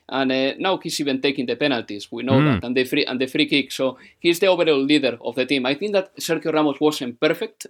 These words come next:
Speaker 1: against Barcelona, especially in the first half, but still, uh, in the second half he managed to change the game.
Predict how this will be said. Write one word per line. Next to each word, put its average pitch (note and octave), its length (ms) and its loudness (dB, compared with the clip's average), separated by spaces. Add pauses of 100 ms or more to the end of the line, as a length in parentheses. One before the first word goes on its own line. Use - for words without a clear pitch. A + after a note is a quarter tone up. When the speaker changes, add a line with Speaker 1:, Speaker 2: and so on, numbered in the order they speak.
(120)
Speaker 1:
against B2+ 260 -6
Barcelona, C3+ 380 0
especially C3 500 -2
in A2+ 80 -4
the A2+ 80 -2
first C#3 260 0
half, G3 200 -2 (340)
but - 220 0
still, D3 260 0 (260)
uh, - 60 -6
in C3+ 400 0
the D3+ 80 -2
second F3 320 -6
half F3 260 -4
he C3+ 200 -4
managed D3+ 480 0
to C3 100 -6
change D3+ 320 -2
the D#3 80 0
game. E3 300 0